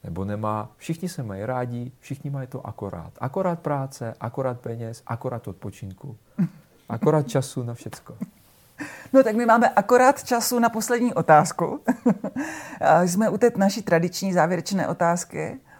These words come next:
Speaker 2: A já ji trochu rozdělím do dvou, jo?
Speaker 1: Mhm.
Speaker 2: Takže budete mít trošku těžší úkol než někteří naši hosté.
Speaker 1: Mhm.
Speaker 2: Já bych potřebovala nějaké vaše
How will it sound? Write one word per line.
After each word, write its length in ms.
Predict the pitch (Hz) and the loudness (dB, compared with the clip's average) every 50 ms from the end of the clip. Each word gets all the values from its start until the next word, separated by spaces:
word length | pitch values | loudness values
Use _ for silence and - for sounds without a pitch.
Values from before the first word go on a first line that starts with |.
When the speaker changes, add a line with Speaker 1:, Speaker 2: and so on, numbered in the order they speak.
| _ _ _ _ _ - | _ _ _ _ _ 2
Speaker 2:
A 240 | - 170 170 - - | 6 6 6 6 6
já 120 | 190 185 | 6 6
ji 80 | 202 220 | 6 4
trochu 260 | - - 226 - 269 | 2 -4 -6 -4 -2
rozdělím 420 | 247 240 214 196 190 214 233 233 220 | 0 0 0 0 -2 -2 0 2 2
do 100 | 220 185 | 2 2
dvou, 280 | 165 139 135 123 120 | 2 2 2 2 2
jo? 80 | 123 135 | 2 2
Speaker 1:
Mhm. 80 | 143 | 2
Speaker 2:
Takže 240 | 135 165 - - 208 | 0 0 0 0 0
budete 340 | 185 180 202 220 220 226 226 | 0 4 4 4 4 4 2
mít 140 | 220 226 214 - | 0 0 -2 -2
trošku 280 | - 220 - - 214 | -4 -4 -4 -8 -10
těžší 360 | 202 - 208 202 - - 196 | -8 -8 -8 -8 -6 -8 -6
úkol 280 | - 190 180 196 196 190 | -8 -6 -4 -2 -2 -2
než 160 | 196 202 202 | -2 -2 -4
někteří 380 | 190 190 180 - 196 196 190 185 | -4 -8 -6 -6 -6 -6 -4 -4
naši 240 | 185 190 190 196 185 | -4 -4 -4 -4 -4
hosté. 440 | 165 143 - - - - 80 - - _ _ - | -4 -4 -4 -6 -6 -6 -8 -8 -10 _ _ -12
Speaker 1:
Mhm. 260 | 107 90 95 95 95 113 - | -10 -8 -8 -8 -10 -12 -4
Speaker 2:
Já 140 | - 147 151 | 0 0 2
bych 140 | 208 233 233 | 2 2 -2
potřebovala 340 | 220 214 - - 240 220 226 | -2 -4 -2 0 0 0 0
nějaké 360 | 220 208 202 214 214 240 233 | 0 0 -2 -2 -2 -2 -2
vaše 560 | 208 202 196 196 - - 214 196 196 208 220 | 0 0 0 0 -2 -2 0 0 0 0 -2